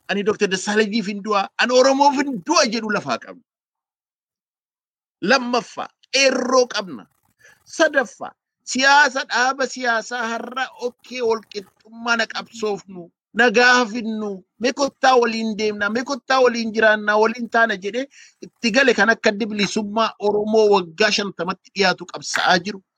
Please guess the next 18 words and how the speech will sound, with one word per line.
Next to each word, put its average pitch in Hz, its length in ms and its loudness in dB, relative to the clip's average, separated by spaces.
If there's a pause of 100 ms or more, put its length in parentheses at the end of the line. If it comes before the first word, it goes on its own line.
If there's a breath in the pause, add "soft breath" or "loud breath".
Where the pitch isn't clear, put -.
(160)
Hogganoota 202 540 4
ciccimaa 196 480 -4
kan 196 180 4
akka 208 240 0
kaafaa'oo, 208 720 4 (1400)
hogganoota 247 420 0
dhaaba 220 240 2
akkasii - 300 -10
kana 170 160 -4
lafaa 127 280 -8
qabna. 98 200 -20 (500)
Itti 247 220 -2
daballee 240 640 2 (560)
cocktails 240 440 0
of 196 120 0
victory 180 340 -4
yookaan, 170 380 2 (520)
eh, 147 240 -4